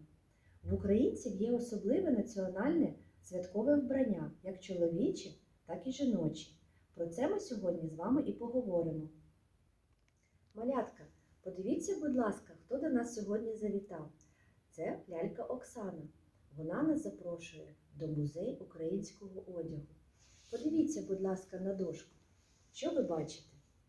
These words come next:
Це різноманітний український одяг. І в кожному регіоні України він особливий. Діточки, зараз я вас хочу познайомити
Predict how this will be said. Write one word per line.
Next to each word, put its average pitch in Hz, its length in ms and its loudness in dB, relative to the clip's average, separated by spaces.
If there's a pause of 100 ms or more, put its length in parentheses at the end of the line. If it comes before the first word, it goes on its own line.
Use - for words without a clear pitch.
(720)
Це 202 440 -2
різноманітний 170 1000 2
український 180 840 -2
одяг. 180 360 -2 (560)
І 190 60 2
в - 140 -8
кожному 208 580 6
регіоні 185 580 2
України 156 680 -2 (260)
він 175 220 -4
особливий. 208 800 0 (1120)
Діточки, 208 540 -4 (340)
зараз 226 480 0
я 233 80 0
вас 196 260 -4
хочу - 300 -8
познайомити 170 720 0